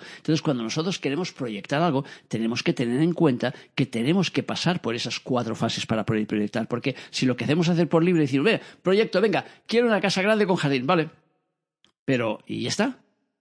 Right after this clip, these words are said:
No, tenemos que saber cómo funciona el sistema. Es decir, tenemos que utilizar el sistema en nuestra vida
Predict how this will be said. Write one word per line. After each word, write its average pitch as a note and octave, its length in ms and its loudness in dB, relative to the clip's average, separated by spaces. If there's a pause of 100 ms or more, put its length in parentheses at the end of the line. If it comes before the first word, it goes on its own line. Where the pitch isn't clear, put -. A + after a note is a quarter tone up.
(240)
No, D3 360 4
tenemos G#2+ 320 -2
que - 80 0
saber D#3 320 2
cómo E3 220 4
funciona D#3+ 420 4
el C3+ 100 2
sistema. - 540 0 (180)
Es C#3 120 0
decir, B2+ 240 0
tenemos D3 260 2
que E3 100 2
utilizar C#3 340 4
el D3+ 120 4
sistema - 560 0 (220)
en C3 160 2
nuestra C3 260 0
vida E3 220 4